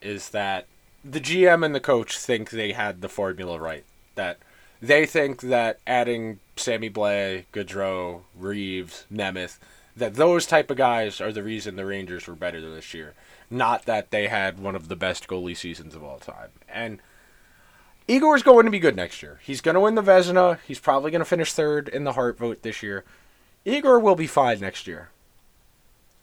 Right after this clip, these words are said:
He's probably not gonna be a nine thirty-six save percentage goalie again next year. That kind of shit just doesn't happen. That's one of the best goalie seasons of all time. And if you go from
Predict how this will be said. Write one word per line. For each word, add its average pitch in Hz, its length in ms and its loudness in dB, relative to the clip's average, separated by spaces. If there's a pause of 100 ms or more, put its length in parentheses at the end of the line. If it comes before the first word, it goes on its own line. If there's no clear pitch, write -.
(320)
He's 156 120 -14
probably 302 360 4
not 247 200 4
gonna 226 120 -2
be 202 140 0
a 180 60 6
nine 160 280 6
thirty-six 147 540 -2
save 127 240 -2
percentage 107 480 -6
goalie 90 300 -6
again 82 180 -10
next 80 300 -16
year. 78 160 -16
That 131 240 2
kind 175 220 4
of 160 100 -2
shit 147 240 -2
just 123 160 -6
doesn't 117 260 2
happen. 87 400 -4
That's 92 180 -8
one 160 380 8
of 151 160 2
the 147 100 0
best 135 300 2
goalie 113 340 -2
seasons 98 520 -8 (480)
of 127 140 4
all 110 260 2
time. 76 400 -8 (520)
And 151 120 2
if 147 120 0
you 214 280 2
go 180 300 12
from 135 440 2